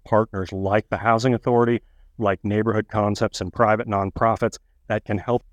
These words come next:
provide housing to folks who, who the market is, quite frankly, just not supplying housing for. Um, so you have to do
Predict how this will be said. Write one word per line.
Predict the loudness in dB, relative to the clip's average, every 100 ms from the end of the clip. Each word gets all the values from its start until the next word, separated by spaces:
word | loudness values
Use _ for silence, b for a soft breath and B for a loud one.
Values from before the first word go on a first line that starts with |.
| _
provide | -2 0 -2 _
housing | -8 0 0 0 -2
to | -4
folks | -2 0 -2 -4 _ _ _
who, | -16 -16 -20 -6
who | -2
the | 0
market | 4 4 4 -2
is, | -4 -10 _ _ _
quite | 2 2 4
frankly, | 0 -2 -4
just | -2 -4 -4 -6
not | -2 0 0 0 -6
supplying | -8 -6 -4 -2
housing | -2 -2 -2 -6 -6
for. | -6 -6 _ _ _
Um, | -4 -2 -2 -4
so | -4
you | 0 0
have | 0
to | -2
do | -2 -2